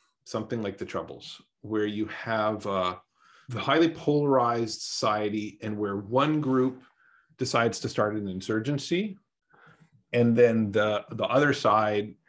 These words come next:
controls the government and, and, and, and, and goes to war against that. And where the, where the big candidate for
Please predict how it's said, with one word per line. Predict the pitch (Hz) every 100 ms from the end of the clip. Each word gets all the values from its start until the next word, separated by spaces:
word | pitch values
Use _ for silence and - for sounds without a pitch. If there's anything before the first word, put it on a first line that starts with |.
| -
controls | 113 98 107 98
the |
government | - 143 185 208 196
and, | 131 120 117
and, | 120 117 113 110 101 -
and, | 117 110 107 104 98 -
and, | 110 107 107 -
and | 113 104 101 98 _ -
goes | 110 -
to | 95
war | 90 82
against | 85 90 -
that. | - _ _ - -
And | 113
where | 117 120
the, | 113 107 - - -
where | 131
the | 113
big | 104 - 175 147
candidate | 156 139 127 123
for | - 117 113 98